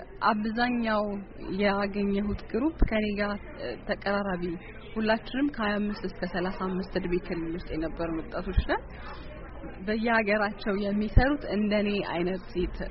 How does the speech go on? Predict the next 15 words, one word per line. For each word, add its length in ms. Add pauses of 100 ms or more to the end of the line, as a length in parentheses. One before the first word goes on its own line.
ማለትም 460
ሁሉም 320
የጀመሯቸው 800
ነገሮች 440 (480)
እኔም 300
የጀመርኳቸውና 1000
ለወደፊት 500
ቢሄዱልኝ 640 (120)
ባስኬድ 500
ብዬ 240
ማስባቸውን 800
ነገሮች 460 (380)
በተለያየ 540
ዘርፍ 260
የጀመሩ 420